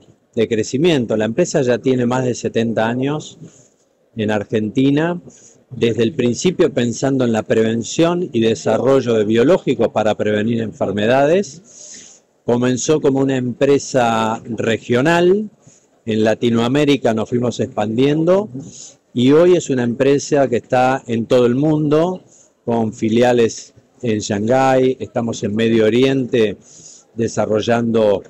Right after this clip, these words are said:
un laboratorio que va a fabricar, este, vacunas clase globa-, clase mundial, también con Corea del Sur, con un reciente proyecto firmado para desarrollar también un banco de vacunas en Corea del Sur,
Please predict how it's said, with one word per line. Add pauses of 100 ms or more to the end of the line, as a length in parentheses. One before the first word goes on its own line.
(320)
un
laboratorio
que
va
a
fabricar, (420)
este,
vacunas
clase
globa-,
clase
mundial, (520)
también
con
Corea
del
Sur,
con
un
reciente
proyecto
firmado (340)
para
desarrollar
también
un
banco
de
vacunas
en
Corea
del
Sur,